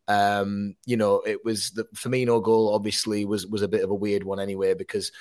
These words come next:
it was probably the one time where the defense switched off. But other than that, you could rely on that man. I mean, he, he literally put his body on the line,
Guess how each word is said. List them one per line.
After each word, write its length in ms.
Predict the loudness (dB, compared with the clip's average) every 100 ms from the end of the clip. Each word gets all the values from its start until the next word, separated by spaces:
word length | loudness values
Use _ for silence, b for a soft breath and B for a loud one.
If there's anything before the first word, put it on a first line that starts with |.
| B B
it 120 | -8
was 120 | -6 -4
probably 240 | -4 -2
the 80 | -4
one 280 | -2 -4 -2
time 300 | -2 0 0
where 140 | 0
the 100 | -2
defense 400 | -6 -6 -4 -4
switched 380 | -4 -4 -4 -2
off. 180 | -2 -2
But 140 | -2 0 2
other 220 | 2 0
than 260 | -2 -2
that, 320 | 0 0 -2 -2
you 180 | -4
could 240 | -2 -4 -2
rely 320 | 0 2 0
on 140 | 0
that 180 | -4 -6
man. 220 | -6 -2
I 80 | 4
mean, 180 | 6 6
he, 260 | 2 -2 -8 B
he 160 | 2 4
literally 520 | 4 4 0 -2 0
put 200 | 2 2
his 140 | 0
body 380 | 2 2 4 0 0
on 280 | 0 2 2
the 100 | 2
line, 560 | 2 0 -2 -6 -14